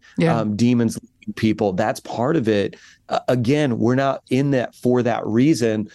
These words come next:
Speaker 2: but it's the unintended consequence of facilitating the, the Holy Spirit is seeing the supernatural. So in my opinion, we're seeing, we're also seeing stadiums filled with Gen Z like we did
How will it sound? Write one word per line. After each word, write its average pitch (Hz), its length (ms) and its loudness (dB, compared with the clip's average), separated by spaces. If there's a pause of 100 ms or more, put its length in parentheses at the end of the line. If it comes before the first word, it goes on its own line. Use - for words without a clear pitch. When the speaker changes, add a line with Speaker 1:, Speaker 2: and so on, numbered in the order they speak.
(140)
Speaker 2:
but 135 640 -2 (180)
it's 131 240 -2
the 123 160 0
unintended 123 540 0
consequence 110 800 -2
of 107 440 -2 (460)
facilitating 123 1000 -2 (120)
the, 117 320 0
the 107 160 0
Holy 120 280 2
Spirit 127 440 0
is 101 160 -2
seeing 113 260 0
the 104 80 0
supernatural. 104 760 -2 (240)
So 123 340 -2 (220)
in 123 180 2
my 139 220 2
opinion, 120 580 0
we're 113 140 2
seeing, 120 400 0 (180)
we're 127 160 0
also 151 300 0
seeing 123 240 0
stadiums 131 680 0
filled 107 280 0
with 104 140 0
Gen 110 260 0
Z 107 180 0
like 107 240 0
we 110 120 2
did 110 380 0